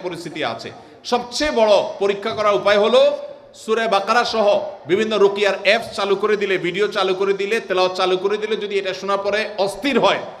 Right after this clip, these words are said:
পেরেশান হয়, তাহলে এই লোকটার মধ্যে কালো জাদুর আশঙ্কা অনেক জোরালো, যে সে সহ্য করতে পারে না তেলাওয়াত। একজন সাদা মানুষ, মুসলমান সহ্য করে, কিন্তু সে তেলাওয়াত বন্ধ করতে পারে, আজান সহ্য করতে পারে না। এরকম বিষয়গুলো সাধারণত ব্ল্যাক ম্যাজিক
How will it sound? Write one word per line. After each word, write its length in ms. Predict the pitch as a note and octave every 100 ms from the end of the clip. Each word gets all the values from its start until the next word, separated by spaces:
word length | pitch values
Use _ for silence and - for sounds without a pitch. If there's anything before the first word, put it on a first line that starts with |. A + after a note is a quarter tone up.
| - -
পেরেশান 500 | G#3 A#3+ A#3 C4+ C4+
হয়, 220 | G3+ F#3 - - - -
তাহলে 260 | F3 F3+
এই 220 | - F3+
লোকটার 380 | F3 F3 - G#3
মধ্যে 380 | F#3+ D#3 F#3 A3
কালো 260 | - E3 D3+
জাদুর 480 | D3+ D3+ A#3+ C4 - - - -
আশঙ্কা 420 | D#3 - G3+ F#3+
অনেক 220 | E3 D3
জোরালো, 280 | B2+ C#3+ C#3
যে 100 | C#3+
সে 140 | E3
সহ্য 280 | F3+ G#3 G3
করতে 240 | A3+ G#3+ G3
পারে 180 | F3+
না 60 | E3
তেলাওয়াত। 380 | D#3+ D3+ B2+ G#2+ - -
একজন 220 | A3 A3
সাদা 220 | G3+ G#3
মানুষ, 260 | A3+ A3+ G3+
মুসলমান 360 | G#3 A3 G#3+ G3+
সহ্য 240 | G#3 F#3+
করে, 180 | F#3 D3
কিন্তু 380 | - - F3 F#3
সে 160 | G#3
তেলাওয়াত 320 | G#3+ F#3+ F3+
বন্ধ 180 | F3 G3
করতে 280 | G#3 G3 F#3
পারে, 160 | D#3 D3
আজান 300 | E3+ G3+ G3+
সহ্য 280 | G#3 G3
করতে 220 | G3 G3 F3
পারে 180 | D3+
না। 160 | C3+ A#2 - - - - _ _
এরকম 440 | F#3 A3 A3+ A3+ G3
বিষয়গুলো 520 | F3 F#3+ G3+ G#3 B3
সাধারণত 480 | B3+ E3+ E3 E3 G#3
ব্ল্যাক 400 | G#3+ F3+ A3+ A#3+
ম্যাজিক 280 | A3 F#3